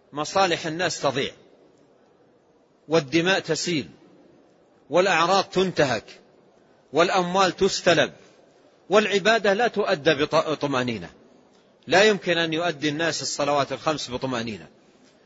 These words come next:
ولا يمكن أن ي-، أن يتحقق لهم طلب العلم في محافل العلم ومجامع العلم ومدارس العلم بطمأنينة،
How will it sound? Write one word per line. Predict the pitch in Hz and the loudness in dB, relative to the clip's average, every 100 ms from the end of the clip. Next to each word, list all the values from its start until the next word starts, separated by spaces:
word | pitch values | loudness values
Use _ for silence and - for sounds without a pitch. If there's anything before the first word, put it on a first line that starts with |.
| _ _ _ 131 | _ _ _ 0
ولا | 170 208 | 4 6
يمكن | 220 - 190 | 4 0 -2
أن | 190 175 | -2 -4
ي-، | 170 - _ - - | -6 -8 _ -20 -10
أن | 151 | -4
يتحقق | 170 170 160 196 190 175 180 | -2 -4 -2 -2 0 -2 0
لهم | 175 160 | 0 0
طلب | 190 196 151 | 2 2 2
العلم | 151 147 147 92 _ _ _ _ _ _ _ _ | 2 2 0 -4 _ _ _ _ _ _ _ _
في | 143 | -6
محافل | 147 143 170 160 156 143 | -4 -2 0 0 0 -2
العلم | 131 165 151 | -2 -2 -2
ومجامع | 135 127 123 170 160 131 | -4 -4 0 0 0 -4
العلم | 139 117 156 160 131 | -4 -4 -4 -4 -4
ومدارس | 127 120 151 175 156 - | -6 0 2 2 0 -2
العلم | 135 151 156 | 0 0 0
بطمأنينة، | 135 156 170 165 185 120 | -2 -2 0 2 2 -2